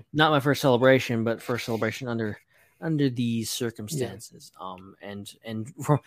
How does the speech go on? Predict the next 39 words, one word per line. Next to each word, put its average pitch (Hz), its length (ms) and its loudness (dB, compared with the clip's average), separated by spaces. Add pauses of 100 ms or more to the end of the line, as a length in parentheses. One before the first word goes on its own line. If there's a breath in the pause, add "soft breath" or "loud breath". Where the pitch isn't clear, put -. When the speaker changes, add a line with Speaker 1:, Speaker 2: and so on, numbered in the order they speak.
(240 soft breath)
Speaker 1:
from 139 100 -2
where 151 220 8
I 190 160 6
am, 123 480 4
<laughs> - 920 -18
um, 117 880 -4
the - 80 -20
conventions 123 340 2
Speaker 2:
Mm-hmm. 123 80 8
Speaker 1:
I've 123 100 2
been 117 160 2
to, 117 340 0
they're, 139 300 -2
you 220 180 -2
know, 113 200 -4 (100)
the 131 160 0
restrictions 147 540 -4
are 113 80 -6
very 98 220 -8
lax. 71 520 -16
Let's - 120 -20
just - 120 -18
put 156 80 -6
Speaker 2:
Yeah. 123 80 -2
Speaker 1:
it 107 120 -10
that 73 200 -14
way. - 140 -16 (680 loud breath)
Um, 107 400 -6
so 127 120 -6
I'm 123 100 -6
curious 117 460 0
how 104 280 -2
it's 175 260 -10
Speaker 2:
Yeah. - 160 -16
Speaker 1:
actually 151 460 0
going 120 220 -6
to 110 60 -12
be 113 120 -8
run 101 440 -8